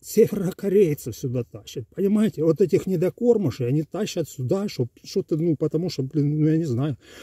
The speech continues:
Вы представляете, в каком отчаянном положении должна находиться вторая армия мира,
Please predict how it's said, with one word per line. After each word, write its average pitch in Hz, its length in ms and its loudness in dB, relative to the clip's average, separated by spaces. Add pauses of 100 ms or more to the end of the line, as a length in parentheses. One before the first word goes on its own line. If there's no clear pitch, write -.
(120)
Вы - 40 -4
представляете, 220 380 4
в 139 80 -4
каком 156 300 2
отчаянном 127 460 2
положении 123 400 2
должна 120 260 -2
находиться 120 460 -2
вторая 127 360 -4
армия 117 320 -2
мира, 170 320 2